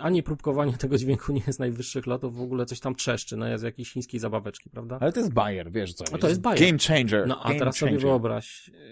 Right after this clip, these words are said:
Speaker 1: e, sytuację taką, że grając w Killzone'a i nagle, mm, zbierasz te wszystkie audiologi i zaczyna ci gadać pad do ciebie. I to naprawdę, y, jakość tego dźwięku jest rewelacyjna.
Speaker 2: Ale to jest tak, że na przykład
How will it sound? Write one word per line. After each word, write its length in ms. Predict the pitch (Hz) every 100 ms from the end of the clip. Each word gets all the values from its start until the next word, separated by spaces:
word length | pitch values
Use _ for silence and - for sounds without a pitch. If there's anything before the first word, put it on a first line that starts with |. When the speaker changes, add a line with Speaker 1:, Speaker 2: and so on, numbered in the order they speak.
| 113
Speaker 1:
e, 260 | - 131
sytuację 460 | - 123 113 110 117
taką, 360 | 113 104 135 160
że 520 | 131 127 123 120 113
grając 340 | 113 127 120 -
w 40 |
Killzone'a 500 | 120 110 120 113 110
i 40 |
nagle, 360 | 110 117 113 110 - _ _ _ _
mm, 600 | - 120 117 113 110 113 110
zbierasz 400 | 110 123 117 -
te 140 | 117
wszystkie 360 | - - - 135
audiologi 760 | 120 113 107 117 123 160 165 131 123 127 127 127
i 60 | 120
zaczyna 360 | 123 127 127
ci 200 | - 120
gadać 420 | 117 131 117 117
pad 240 | - 123 110
do 120 | 110
ciebie. 340 | - 104 - - - _ _ _
I 80 | 120
to 80 | 139
naprawdę, 720 | 139 160 165 143 147 139 135 -
y, 200 | 123 120
jakość 340 | 131 143 135
tego 200 | - 123
dźwięku 440 | 117 110 127 - 123
jest 180 | 120 127
rewelacyjna. 600 | 117 113 110 107 104 -
Speaker 2:
Ale 180 | - 117
to 100 | 151
jest 100 | 143
tak, 140 | 156 127
że 100 | 143
na 80 |
przykład 560 | 135 - 147 143 127